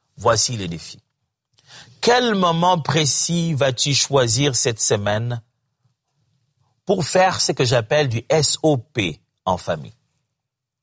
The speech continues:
Sept minutes, trois fois par jour. Le S O P tient pour S pour s-, scripture, O pour observation, P pour prayer. C'est de, c'est de l'anglais. C'est juste pour dire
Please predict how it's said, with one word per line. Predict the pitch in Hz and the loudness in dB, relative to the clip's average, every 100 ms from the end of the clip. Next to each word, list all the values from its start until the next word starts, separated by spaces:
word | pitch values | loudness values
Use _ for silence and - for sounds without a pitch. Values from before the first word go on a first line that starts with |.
| _ _ - | _ _ -6
Sept | - 147 151 | -2 -2 0
minutes, | 151 165 151 - _ - | 0 0 -2 -6 _ -2
trois | 143 | 0
fois | 143 170 | 2 2
par | 156 135 | 2 0
jour. | 113 80 - - | -2 -8 -14 -8
Le | - - | -4 0
S | 196 - | 0 0
O | 185 180 | 0 2
P | 214 208 | 2 2
tient | - 180 | 2 0
pour | 147 147 - | 0 -2 0
S | 180 - - | -2 -2 -4
pour | 113 | -2
s-, | 104 - - | -2 -4 -2
scripture, | - - 127 135 180 175 - _ _ _ _ | -4 -2 -4 -2 -2 -2 -4 _ _ _ _
O | 165 170 | 2 2
pour | 135 120 87 _ _ _ _ _ | 4 2 0 _ _ _ _ _
observation, | 147 160 139 135 123 117 110 113 117 123 - _ - | 0 2 2 0 0 0 -2 -4 -6 -10 -14 _ -4
P | 160 147 | -2 0
pour | 131 123 120 - _ | 0 0 -2 -6 _
prayer. | 143 120 80 | -2 0 -2
C'est | - 110 | -4 0
de, | 107 82 | 0 0
c'est | - 139 | -2 0
de | 131 | 2
l'anglais. | 139 135 127 113 | 2 2 0 -2
C'est | 120 | -2
juste | 120 160 | -2 -2
pour | 139 120 | -2 0
dire | 123 | 0